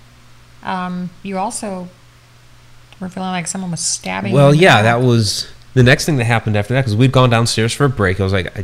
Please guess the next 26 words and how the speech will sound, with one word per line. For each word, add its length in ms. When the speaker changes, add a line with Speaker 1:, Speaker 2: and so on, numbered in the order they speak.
Speaker 2:
just, 240
I 80
need 200
to 60
get 120
out 160
of 60
there 100
for 180
a 40
little 180
bit." 200
Went 160
downstairs 340
for 120
a 20
break, 300
had 180
some 100
dark 240
chocolate. 280
It 20
was 100
like 120
immediately, 560
like, 240